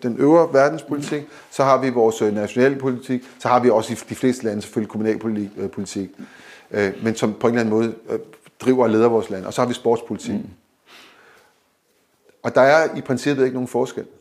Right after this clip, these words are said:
Speaker 1: på det. Det handler om, det, det er folk, som, øh, som, øh, det politikere har. De har, øh, de har,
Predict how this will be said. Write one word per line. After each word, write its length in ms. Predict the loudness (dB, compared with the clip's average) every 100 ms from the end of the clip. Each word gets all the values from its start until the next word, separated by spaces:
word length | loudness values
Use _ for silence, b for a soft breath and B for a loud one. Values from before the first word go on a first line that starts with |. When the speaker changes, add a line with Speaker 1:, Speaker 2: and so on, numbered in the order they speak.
| _ _ _
Speaker 1:
på 160 | -4
det. 140 | -4 -4
Det 80 | -2
handler 260 | 0 0
om, 260 | 0 0 -4
det, 360 | -4 -4 -4 -4
det 80 | -6
er 40 |
folk, 320 | 2 2 2
som, 240 | -4 -4 -2
øh, 440 | -2 -2 -6 -10
som, 360 | -10 -8 -6 -6
øh, 340 | -6 -6 -10 -16 -20 -10
det 80 | -6
politikere 500 | -2 -2 -2 -8 -8
har. 360 | -4 -6 -6 -14 _ b b b b b _ _ _ _ _ _ _ _ _ _ _
De 80 | -6
har, 300 | 0 4 4
øh, 260 | 4 2 0 -4 -16 _ -6
de 100 | -4
har, 140 | -4